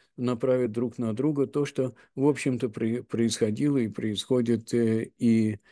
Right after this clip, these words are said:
эм, э, и уже, э, какое-то время назад, и сегодня. Да? Вот.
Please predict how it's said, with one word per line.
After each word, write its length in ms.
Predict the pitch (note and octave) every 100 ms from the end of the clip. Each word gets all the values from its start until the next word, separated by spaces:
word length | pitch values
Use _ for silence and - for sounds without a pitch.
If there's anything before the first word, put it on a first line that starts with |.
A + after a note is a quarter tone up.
| _ -
эм, 840 | A#2 A2 G#2+ G#2+ A#2+ B2 B2 B2+ - A#2+
э, 340 | G#2+ G#2+ -
и 240 | - A#2+ A#2+
уже, 540 | - A2 A2+ A#2 G2+ - - _ -
э, 260 | A2 G#2+
какое-то 460 | - G#2 B2+ A2 A2+
время 260 | A2 A2 G#2+
назад, 460 | A2 A2+ B2 A#2
и 40 | G2+
сегодня. 640 | - A#2 A#2 G2+ F#2 F2+ _ _ _
Да? 240 | B2 A#2 A2+ - - _
Вот. 260 | G#2 G2+